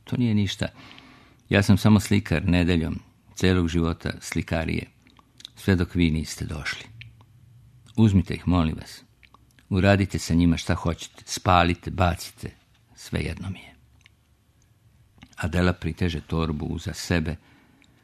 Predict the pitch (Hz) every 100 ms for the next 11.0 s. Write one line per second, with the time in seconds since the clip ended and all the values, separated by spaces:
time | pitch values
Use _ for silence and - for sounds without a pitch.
0 | _ _ _ - 98 - - 95 87 -
1 | 78 - 80 - - 85 78 80 85 80
2 | - _ _ - _ _ _ _ - 90
3 | 82 - - 90 - 87 90 90 107 113
4 | 98 - 82 95 98 - 80 82 - -
5 | 76 80 - 78 76 80 - - - 92
6 | 90 78 78 - 82 - 85 78 78 85
7 | 80 78 80 76 - 80 - 71 - -
8 | - _ _ _ _ - _ _ - 101
9 | 101 98 87 90 85 85 87 85 80 90
10 | 82 80 - - 80 73 - 78 - -